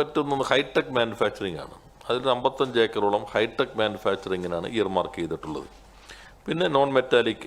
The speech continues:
എൺപത്തിരണ്ട് പോയിന്റ് മൂന്ന്, റബ്ബറും അതുപോലെ പ്ലാസ്റ്റിക് ഇതിന് മുപ്പത്തിരണ്ട്, മുപ്പത്തൊന്ന് പോയിന്റ് ആറ്, പിന്നെ റീസൈക്ലിംഗ് എഴുപത് പോയിന്റ് ഏഴ് ഏക്കർ റീസൈക്ലിംഗ് അത്തരം കാര്യങ്ങൾക്ക് വേണ്ടി മാറ്റിവെച്ചിട്ടുണ്ട്.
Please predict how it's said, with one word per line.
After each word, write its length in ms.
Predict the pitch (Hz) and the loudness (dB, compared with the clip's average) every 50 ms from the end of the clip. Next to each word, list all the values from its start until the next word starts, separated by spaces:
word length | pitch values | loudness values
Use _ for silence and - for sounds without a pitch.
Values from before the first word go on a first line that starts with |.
| 101 104 | -2 -2
എൺപത്തിരണ്ട് 560 | 104 104 101 107 - - 98 101 95 92 95 90 - - | 0 0 0 0 0 0 0 0 2 2 2 0 0 0
പോയിന്റ് 260 | 90 87 85 85 85 82 | -2 -2 -2 -2 -6 -6
മൂന്ന്, 260 | 82 87 92 107 - - - - - - - - - | -6 -6 -6 -6 -6 -8 -8 -14 -20 -20 -6 0 2
റബ്ബറും 400 | 104 101 101 101 113 110 110 104 - - - - | 2 2 4 4 4 4 4 0 -2 -8 -10 -4
അതുപോലെ 340 | 107 107 104 104 101 101 98 95 - | -2 2 2 4 4 2 2 0 2
പ്ലാസ്റ്റിക് 480 | 101 98 98 - - - 104 87 95 95 | 0 0 0 -2 -4 -10 -8 -6 -4 -4
ഇതിന് 180 | 98 92 92 92 | -2 -2 -2 -4
മുപ്പത്തിരണ്ട്, 560 | 87 - - 98 92 - 95 95 92 87 90 87 85 95 95 | -6 -4 -4 -4 -4 -2 -2 -2 0 2 2 2 2 0 -4
മുപ്പത്തൊന്ന് 460 | 92 - 104 101 - 98 95 92 90 87 85 | -2 -2 -2 -2 -2 -2 -2 -2 -2 -2 -2
പോയിന്റ് 260 | 85 82 80 80 78 78 | -4 -2 -2 -2 -4 -4
ആറ്, 160 | - - 160 - - - - - - - - - | -4 -6 -8 -10 -16 -20 -20 -20 -20 -20 -16 -10
പിന്നെ 140 | - 120 113 117 | -6 -2 2 2
റീസൈക്ലിംഗ് 680 | 139 147 - - 147 135 127 - 117 104 85 - - - - - 107 | 2 4 4 4 4 4 4 2 -2 -2 -2 -4 -8 -14 -4 -2 -2
എഴുപത് 300 | 104 107 104 104 101 104 104 101 - | 0 2 2 4 4 4 2 2 0
പോയിന്റ് 260 | 98 95 92 90 90 - 92 92 | 0 0 0 0 -2 0 0 0
ഏഴ് 140 | 92 87 90 85 | 2 2 0 0
ഏക്കർ 200 | 85 - 87 82 82 90 | 0 -2 -6 -6 -4 -4
റീസൈക്ലിംഗ് 640 | 92 92 - 95 92 87 - 90 90 87 85 82 - - - - - - - 98 | -4 -2 0 0 0 0 -2 -4 -4 -4 -6 -8 -12 -18 -20 -20 -14 -6 -4 -2
അത്തരം 240 | - 107 95 95 90 92 | 0 0 0 2 2 2
കാര്യങ്ങൾക്ക് 460 | 92 87 87 87 87 85 82 - - 85 | 2 2 0 -2 -4 -4 -4 -2 -2 -2
വേണ്ടി 200 | 85 80 80 82 - - 87 | -2 -2 -4 -8 -8 -4 -4
മാറ്റിവെച്ചിട്ടുണ്ട്. 720 | 87 85 82 95 87 85 78 - 78 - 80 78 82 90 | -4 -4 -2 -4 -4 -4 -4 -8 -10 -10 -10 -8 -8 -8